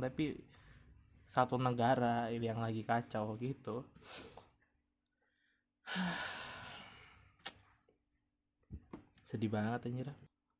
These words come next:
Mau lockdown tapi ya gak bisa juga karena, eh, lihat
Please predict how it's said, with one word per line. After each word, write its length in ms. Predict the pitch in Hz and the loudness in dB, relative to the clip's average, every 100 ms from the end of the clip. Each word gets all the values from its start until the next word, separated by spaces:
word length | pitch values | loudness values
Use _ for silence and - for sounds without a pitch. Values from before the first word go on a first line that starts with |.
| 131 | 0
Mau 240 | 117 117 | 4 6
lockdown 560 | 123 135 139 139 143 143 | 4 6 8 8 8 4
tapi 400 | 139 160 151 120 | 2 6 8 8
ya 80 | |
gak 240 | 113 117 113 | 4 2 0
bisa 240 | 113 117 | 0 0
juga 400 | 113 135 127 131 | 4 4 4 2
karena, 640 | 127 117 120 135 123 80 - | 4 4 4 4 4 0 -8
eh, 640 | - - - - - - | -14 -14 -12 -12 -10 -4
lihat 240 | 117 117 | 0 2